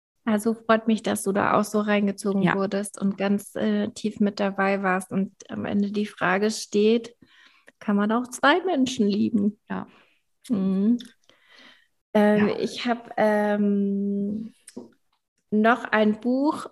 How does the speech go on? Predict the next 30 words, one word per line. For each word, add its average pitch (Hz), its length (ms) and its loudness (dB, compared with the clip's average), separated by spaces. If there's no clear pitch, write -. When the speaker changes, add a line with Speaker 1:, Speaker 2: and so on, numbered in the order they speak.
Speaker 1:
auch 220 240 6
um 208 140 6
das 202 300 2
Thema 208 320 4
Liebe, 220 580 4
für - 200 2
alle, 220 200 6
die 208 120 0
sagen, 202 340 4
„Oh, 202 140 4
ich - 180 -4
brauch - 300 -6
was 226 240 -2
Leichtes, 226 840 4
ja, 196 220 4
ich - 140 -8
brauch 190 280 4
was 185 240 -2
Leichtes“, 254 880 4
ähm, 214 580 4
haben 220 140 4
wir 220 80 6
mitgebracht 220 500 -2
The 202 100 -4
Flat 196 380 0
Share, 269 360 4
das 240 200 2
heißt 214 220 2
im 202 120 0
Deutschen 240 800 6